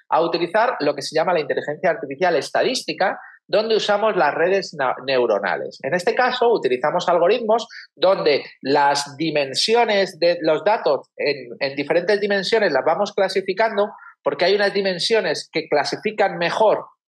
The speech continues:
los elementos y las vamos procesando como en capas. Entonces, esa, cada vez que hacemos un análisis de dimensiones de datos,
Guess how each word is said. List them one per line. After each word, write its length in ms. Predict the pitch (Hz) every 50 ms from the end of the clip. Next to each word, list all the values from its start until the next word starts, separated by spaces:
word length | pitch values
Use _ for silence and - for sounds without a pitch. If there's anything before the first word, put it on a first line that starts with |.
| _ _ _
los 500 | - 131 135 135 131 123 127 123 - -
elementos 680 | 147 156 156 165 180 226 240 247 240 240 247 254 254 - - - _ _
y 100 | 160 165
las 100 | 165 165
vamos 240 | 185 196 214 202
procesando 640 | - - 202 185 202 190 - 202 208 208 214 208 -
como 260 | - 175 151 147 131
en 180 | 120 110 107 92
capas. 500 | - 120 - - - - - - - _
Entonces, 340 | - 160 180 220 220 220 202
esa, 280 | 226 220 226 240 226 226
cada 180 | - 147 143
vez 140 | 147 190 196 -
que 80 | - 208
hacemos 360 | 208 226 214 196 156 - -
un 100 | 175 190
análisis 460 | 190 190 196 196 196 190 - 196 175
de 100 | 196 190
dimensiones 640 | 185 185 180 185 180 175 - 208 208 190 185 180 180
de 80 | 185
datos, 400 | 190 220 233 226 226 233 240 233